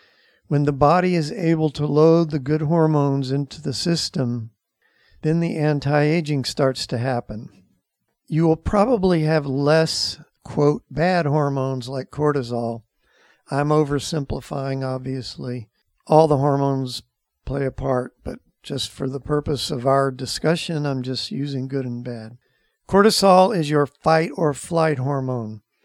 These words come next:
When you walk around a corner and there's a huge, vicious dog standing there,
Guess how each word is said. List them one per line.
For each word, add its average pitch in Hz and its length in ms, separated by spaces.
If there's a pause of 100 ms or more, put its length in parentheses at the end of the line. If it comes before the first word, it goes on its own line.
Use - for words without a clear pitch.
(440)
When 160 140
you 151 120
walk 165 340
around 175 300
a 156 40
corner 160 460
and 143 160
there's 135 220
a 123 100
huge, 147 460
vicious 151 540
dog 143 600 (500)
standing 160 640
there, 127 400